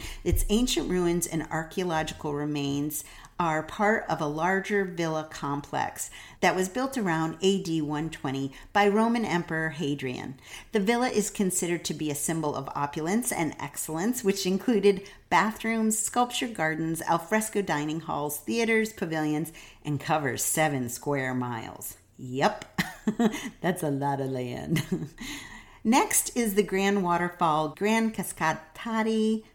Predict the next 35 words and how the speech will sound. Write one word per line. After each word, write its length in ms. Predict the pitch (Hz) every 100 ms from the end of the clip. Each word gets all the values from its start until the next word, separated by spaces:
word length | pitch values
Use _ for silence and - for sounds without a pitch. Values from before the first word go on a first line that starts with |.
| _
Tivoli. 600 | - 147 135 - - 127 - -
This 200 | 254 -
cascading 640 | 214 - - 202 208 214
waterfall 520 | 175 160 160 147 135
flows 540 | - - 190 196 208 -
from 220 | 165 156
the 80 | 143
Anian 600 | 147 160 185 202 196 202 - -
or 180 | 165 -
Onio 500 | 254 220 160 147 147
River 320 | 151 147 147
in 220 | - 160
Tivoli. 560 | 156 143 135 127 123 - - - -
Artists 380 | 214 247 277 -
and 160 | 202
photographers 720 | 175 165 165 156 - 156 147
alike 420 | 151 147 135 135 147
have 180 | 180
captured 460 | - 170 175 - 208
its 180 | 202 -
beauty 320 | 147 151 151
since 300 | 151 170 -
the 100 | 147
seventeen 600 | - 160 165 165 - 165
hundreds. 520 | 147 147 135 - - - - - -
Considered 600 | - 208 - 208 185 165
one 140 | 220 247
of 100 | 240
the 80 | 214
top 280 | 185 175
sites 440 | - 160 151 - -
to 60 |
see 280 | - - 156
in 100 | 147
Tivoli, 580 | 147 156 139 139 139 139